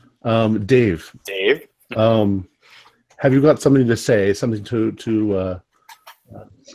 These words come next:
Speaker 1: introduce the house, introduce the area? You were supposed to be working on that last night, of course.
Speaker 2: I could play up the awestruck bit.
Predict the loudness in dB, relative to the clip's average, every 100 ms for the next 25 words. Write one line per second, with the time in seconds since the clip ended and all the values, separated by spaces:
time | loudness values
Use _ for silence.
0 | 0 0 0 -2 -2 -4 -6 -2 -2 -2
1 | -4 -8 -10 -8 -8 -6 -8 -10 -10 -8
2 | -10 -12 -14 -18 _ _ _ _ _ -20
3 | _ _ _ _ -20 _ _ _ _ _
4 | -20 _ _ _ _ _ _ _ _ _
5 | _ _ _ _ _ _ _ _ -20 -20
6 | _ _ _ -20 -20 -4 -2 -2 0 0
7 | 2 0 0 -2 -8 -8 -12 -14 -16 -14
8 | -16 -16 -20 -20 -20 -20 _ _ _ _
9 | -2 -2 -4 -4 0 2 2 0 -2 0
10 | 0 0 -2 -4 -6 -14 -14 -14 -16